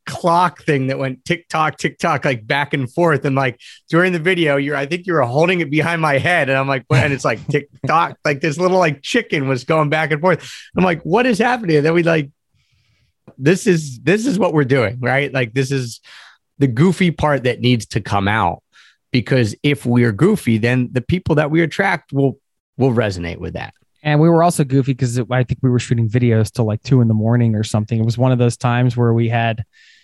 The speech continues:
Speaker 2: noth-, you know, nothing to do with this in three days. By hi-, highly encourage, if you want, there is an origin episode on that if you want to hear the whole story. But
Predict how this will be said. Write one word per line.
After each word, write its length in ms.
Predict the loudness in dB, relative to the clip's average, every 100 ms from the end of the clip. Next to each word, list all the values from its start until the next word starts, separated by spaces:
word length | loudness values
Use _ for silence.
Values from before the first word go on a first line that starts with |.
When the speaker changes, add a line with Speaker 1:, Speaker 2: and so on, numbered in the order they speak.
| _ _ _
Speaker 2:
noth-, 300 | 0 0 -2 _
you 140 | 2
know, 80 | 4
nothing 320 | 4 2 2
to 80 | 2
do 120 | 2
with 180 | 2 2
this 280 | 2 2 0
in 140 | -2
three 240 | 0 2 2
days. 240 | 2 0
By 180 | 0 -2
hi-, 240 | 0 -2 -2
highly 380 | -4 0 0
encourage, 320 | 0 0 0 0
if 80 |
you 80 | 0
want, 200 | 0 2
there 120 | 2
is 100 | 0
an 80 | 0
origin 400 | 0 0 0 -2
episode 460 | -6 -8 -4 -2 0
on 140 | -2
that 160 | -4 -6
if 100 | -8
you 80 | -10
want 140 | -10
to 40 |
hear 120 | -12 -14
the 100 | -12
whole 120 | -14
story. 400 | -12 -14 -12 -16 _
But 260 | -10 -10 -12